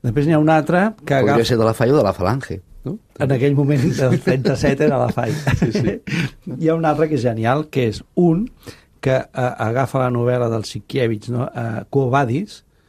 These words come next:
Speaker 1: i arriba a la conclusió que, que ho ha copiat del Francesc Trabal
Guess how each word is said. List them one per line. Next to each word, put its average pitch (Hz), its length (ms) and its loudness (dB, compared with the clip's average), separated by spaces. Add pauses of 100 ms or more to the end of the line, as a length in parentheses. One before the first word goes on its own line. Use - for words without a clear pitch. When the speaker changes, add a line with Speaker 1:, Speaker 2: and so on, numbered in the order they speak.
(500)
Speaker 1:
i 123 160 4
arriba 147 220 4
a - 20 2
la 143 60 -4
conclusió 139 560 0 (480)
que, 131 160 0 (100)
que - 160 -2
ho 135 140 4
ha 147 100 -2
copiat 147 400 0
del 165 160 0
Francesc 120 380 -4
Trabal 107 340 -2